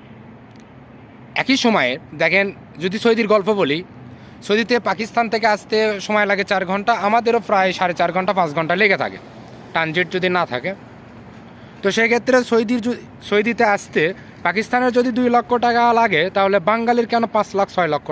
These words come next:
টাকা লাগে? নাম্বার এক, এখানে আপনারা বলবেন বিভিন্ন মিডিয়ার দোষ, এজেন্সির দোষ, দালালের দোষ।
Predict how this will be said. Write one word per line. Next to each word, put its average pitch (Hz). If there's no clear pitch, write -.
টাকা 90
লাগে? -
নাম্বার 202
এক, -
এখানে 247
আপনারা 247
বলবেন 240
বিভিন্ন 220
মিডিয়ার 208
দোষ, 208
এজেন্সির 175
দোষ, 196
দালালের 160
দোষ। 185